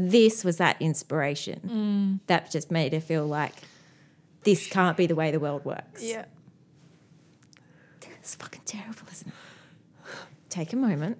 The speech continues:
Speaker 2: <laughs>
Speaker 1: Full on, hey.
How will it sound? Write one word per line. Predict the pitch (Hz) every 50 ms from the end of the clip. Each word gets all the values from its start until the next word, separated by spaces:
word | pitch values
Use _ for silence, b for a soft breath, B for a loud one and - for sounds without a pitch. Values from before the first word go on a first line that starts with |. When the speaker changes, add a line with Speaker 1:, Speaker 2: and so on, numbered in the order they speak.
| - -
Speaker 2:
<laughs> | 214 214 220 220 240 214 190 170 156 B B B B B B B B B B B B B _ _ _ _ - - _ _ _ - - _
Speaker 1:
Full | - - - - 466 480 415 381
on, | 349 311 254 202 170 160
hey. | 160 214 262 262 240 190 151 170 -